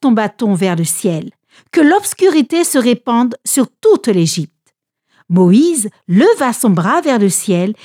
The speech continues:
et une nuit noire descendit sur le pays. Pendant trois jours,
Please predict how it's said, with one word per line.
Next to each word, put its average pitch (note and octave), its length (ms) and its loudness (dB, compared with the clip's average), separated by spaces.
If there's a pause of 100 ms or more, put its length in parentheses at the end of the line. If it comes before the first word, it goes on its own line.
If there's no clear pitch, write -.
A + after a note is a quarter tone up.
(140)
et - 260 0
une F4+ 140 2
nuit F#4 200 2 (120)
noire G4 640 2
descendit D4 800 0
sur B3+ 200 -4
le A#3 120 2
pays. F#3+ 420 -2 (260)
Pendant A#3 440 0 (100)
trois F#4 380 -2
jours, D#3+ 460 -2